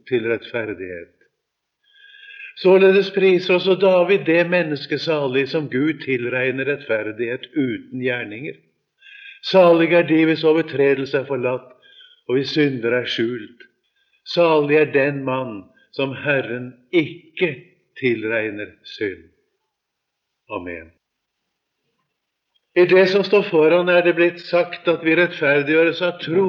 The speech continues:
og ikke av gjerninger, og det blir forsterket nå i det som vi leser her. Vi kan sette den overskriften over denne del av kapittel fire.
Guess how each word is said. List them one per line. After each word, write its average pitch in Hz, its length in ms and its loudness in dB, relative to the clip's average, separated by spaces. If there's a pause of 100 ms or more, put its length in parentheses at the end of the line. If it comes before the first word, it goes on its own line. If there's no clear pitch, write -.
og 123 180 -4
ikke 135 300 -2
av 131 80 4
gjerninger, 92 540 -4 (380)
og 131 140 -2
det 139 160 4
blir 143 160 0
forsterket 135 880 -4
nå 110 140 -4 (180)
i 135 140 -4
det 113 180 -2
som 123 220 -8
vi 123 100 -4
leser 107 460 -4
her. 95 160 -8 (760)
Vi 175 160 4
kan 185 320 2
sette 180 400 0
den 170 220 2
overskriften 151 880 0
over 165 240 0
denne 151 320 0
del 143 280 2
av 143 120 -2
kapittel 147 440 -6
fire. 98 500 -12